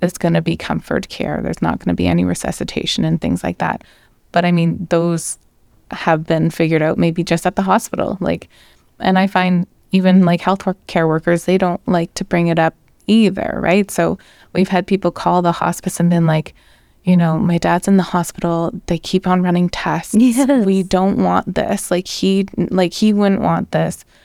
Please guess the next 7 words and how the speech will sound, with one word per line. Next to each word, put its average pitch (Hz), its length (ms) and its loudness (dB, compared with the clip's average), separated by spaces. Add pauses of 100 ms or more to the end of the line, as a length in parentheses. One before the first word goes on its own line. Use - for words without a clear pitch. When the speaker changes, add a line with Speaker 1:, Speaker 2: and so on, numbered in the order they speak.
(180)
Speaker 1:
We 180 100 2
just 180 240 -2
want 170 180 2
comfort - 460 -4
care." 156 360 -2 (120)
Speaker 2:
Yeah. 170 300 0 (180)
Speaker 1:
And 170 400 2